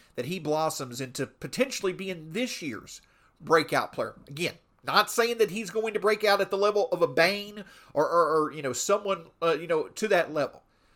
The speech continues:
But just saying that at the end of this year, a year from now, basically, we could be talking about how John Konchar really developed in to a special player, you know, in an even bigger role this year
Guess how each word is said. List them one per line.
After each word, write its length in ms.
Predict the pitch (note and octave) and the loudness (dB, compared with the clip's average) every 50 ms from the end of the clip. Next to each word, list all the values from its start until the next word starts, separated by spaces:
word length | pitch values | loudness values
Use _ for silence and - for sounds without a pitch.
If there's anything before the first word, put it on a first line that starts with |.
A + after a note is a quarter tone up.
| _ _ _ _ | _ _ _ _
But 100 | - B2+ | -18 -10
just 200 | - G#3+ B3+ - | -6 -6 -6 -4
saying 240 | - D4 C4 B3+ A#3 | -4 -4 -2 -2 -2
that 120 | A3 G3+ G3 | -2 0 0
at 140 | F3+ - | 0 -2
the 160 | - E3+ E3 F3+ | -4 -10 -8 -8
end 140 | A3 B3 | -6 -4
of 120 | A3+ F#3+ F#3 | -4 -4 -2
this 260 | A3 G3+ - - - | -2 -4 -4 -4 -8
year, 220 | G#3+ A3+ E3+ C#3+ | -6 0 2 2
a 60 | C3 C3 | 2 2
year 300 | C#3+ D3+ A3 C#4+ E4 C#4+ | 0 -2 -2 -2 -2 -2
from 220 | - - G3+ D#3+ | -2 -2 -2 0
now, 160 | D#3 C3+ C3 | 2 0 2
basically, 580 | B2+ B2 B2 B2 - - A#2+ B2 C3 C3 A#2 A2+ - - - _ _ - | 2 0 -2 -2 -2 -8 -8 -6 -6 -6 -6 -8 -14 -20 -20 _ _ -8
we 180 | - D#3 A3+ | -6 -6 -6
could 220 | G#3+ - A3+ A3 F#3+ | -6 -8 -10 -8 -8
be 100 | G3 E3+ | -8 -10
talking 400 | - - F3 F3 F3+ F3+ - D3+ | -8 -4 -2 -2 -2 -2 -2 -2
about 240 | C#3 C#3 C3+ A#2+ - | 0 2 0 0 0
how 160 | C3 C3 A#2+ | -2 -4 -4
John 380 | A#2 A2+ C#3 D3+ E3+ E3+ D#3 | -4 -2 -2 -2 -2 -2 -6
Konchar 540 | C#3+ - D#3+ D#3+ D#3+ C#3+ - - C3+ B2 B2 A#2+ | -6 -6 -4 -4 -4 -4 -4 -2 -2 -2 -2 -4
really 580 | C3+ D3 E3 G3 A#3 C4 C#4 D4 D4 B3+ B3 A3+ | -10 -14 -16 -12 -6 -4 -2 -2 -2 -2 -4 -6
developed 520 | F3 D#3+ E3 D3+ F3+ F3+ F#3 E3+ E3 - | -4 -6 -4 0 0 2 2 0 -2 -4
in 320 | - F3 E3+ D#3 C3 C3 - _ - - - _ _ | -8 -6 -6 -4 -6 -8 -12 _ -20 -20 -20 _ _
to 180 | - - C#3 C3 | -10 -4 -2 -2
a 100 | B2+ B2+ | -2 -2
special 720 | - - - - - - G#3 A3+ G#3 - - A3 G#3 G3+ F3+ - _ | -4 -6 -8 -6 0 2 2 2 2 0 -2 0 0 -2 -4 -6 _
player, 480 | - - G3+ F#3+ E3+ D#3 D3+ C#3+ C#3+ - _ - - | -2 0 0 2 2 0 0 -2 -4 -8 _ -18 -12
you 80 | E3+ | -6
know, 120 | D3 C#3 C3+ | -4 -4 -4
in 160 | - D#3+ D#3+ | -4 -8 -10
an 80 | E3+ F3 | -10 -10
even 260 | F3+ E3+ D#3+ C3 B2 | -10 -10 -10 -4 0
bigger 200 | E3+ F#3 F#3 F#3+ | 0 0 2 2
role 220 | F3+ F3 E3 E3 | 2 4 4 2
this 360 | D3 C3+ D#3+ E3 D#3+ - - | 2 0 -4 -4 -4 -6 -8
year 340 | F3+ F3 D#3 A#2 G2+ G#2 A2+ | -8 -6 -6 -6 -8 -8 -12